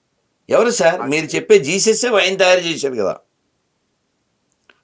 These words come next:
Speaker 1: ద్రాక్ష
Speaker 2: అది
Speaker 1: సారాయి.
Speaker 2: నీళ్ళతో తయా-, నీళ్ళ దాంతో తయారు చేసి.
Speaker 1: ఆ, నీళ్ళతో చేసినా దేని చే-, సారా సారాయే కదా సార్. విషయం ఏంటంటే,
Speaker 2: అవును.
Speaker 1: ప్రపంచంలో మంచి వైన్ అంటే,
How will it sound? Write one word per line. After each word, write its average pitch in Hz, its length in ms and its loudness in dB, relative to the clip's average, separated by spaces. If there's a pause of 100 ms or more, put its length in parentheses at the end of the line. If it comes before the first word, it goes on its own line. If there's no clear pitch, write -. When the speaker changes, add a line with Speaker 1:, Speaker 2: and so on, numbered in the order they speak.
(120)
Speaker 1:
ద్రాక్ష 175 320 0
Speaker 2:
అది - 80 0
Speaker 1:
సారాయి. 175 360 4
Speaker 2:
నీళ్ళతో 156 560 -12
తయా-, 123 260 -8
నీళ్ళ 165 320 -10
దాంతో 135 680 -8
తయారు 120 320 -6
చేసి. - 380 -16
Speaker 1:
ఆ, 101 160 -6 (100)
నీళ్ళతో 127 480 -2
చేసినా 165 360 -4
దేని 165 320 -2
చే-, 156 100 2
సారా 147 340 0
సారాయే 147 440 2
కదా 135 140 0
సార్. 110 220 -4 (340)
విషయం 208 300 4
ఏంటంటే, 156 720 2
Speaker 2:
అవును. 117 180 -8
Speaker 1:
ప్రపంచంలో 151 960 0 (640)
మంచి 190 380 0
వైన్ 165 420 2 (360)
అంటే, 170 240 0